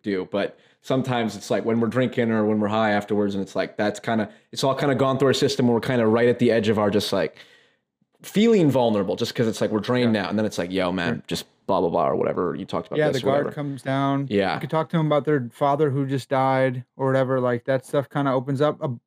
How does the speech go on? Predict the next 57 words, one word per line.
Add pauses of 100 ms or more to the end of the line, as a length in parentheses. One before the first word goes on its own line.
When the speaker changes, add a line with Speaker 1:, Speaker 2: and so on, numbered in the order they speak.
(100)
Speaker 2:
bonfire
is
another
great
one.
Bonfire.
So
I
don't,
I
don't
do
drugs,
but (500)
smoke
a
pipe,
smoke
cigars,
Speaker 1:
Mm-hmm.
Speaker 2:
have
a
couple
Speaker 1:
Yeah.
Speaker 2:
beers
around
a
bonfire.
Speaker 1:
Yes. (240)
Speaker 2:
Because
you're
both
look-,
even
though
if
you
might
be
facing
them,
you
get
to
look
at
the
fire. (200)
Speaker 1:
Right.
Speaker 2:
And
you
get
to
look
at
that,
and